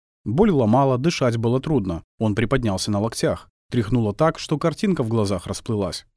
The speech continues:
Над ним стояли двое в черных шинелях, с полицейскими повязками на рукавах. Они целились в разведчика из коротких карабинов. Не описать, что поднялось в душе.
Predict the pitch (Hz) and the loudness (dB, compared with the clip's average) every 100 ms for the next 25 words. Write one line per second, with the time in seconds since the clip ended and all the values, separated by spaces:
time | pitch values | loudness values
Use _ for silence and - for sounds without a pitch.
0 | - 101 104 104 165 160 180 180 180 143 | -4 0 2 4 2 2 0 2 0 0
1 | 113 127 - - 98 107 - 175 139 90 | 2 2 0 -2 0 -2 0 0 0 -2
2 | - - - 196 196 127 - 107 107 143 | -8 -10 -2 0 2 0 2 0 2 2
3 | 139 107 101 95 95 92 113 104 - _ | 2 0 0 0 0 0 0 0 -6 _
4 | _ _ 95 127 175 180 165 160 - 151 | _ _ 0 0 2 2 2 0 0 0
5 | 139 135 - - 135 - 170 - 90 - | 2 -2 -2 -2 -2 -2 -4 -4 -8 -4
6 | 107 107 98 71 - _ _ 98 104 107 | -2 -2 -4 -6 -14 _ _ -2 0 0
7 | 101 104 175 165 - 120 104 101 98 90 | 0 -2 0 -2 -2 -4 -2 -2 -2 -4
8 | 90 95 113 113 - | -6 -4 -4 -4 -6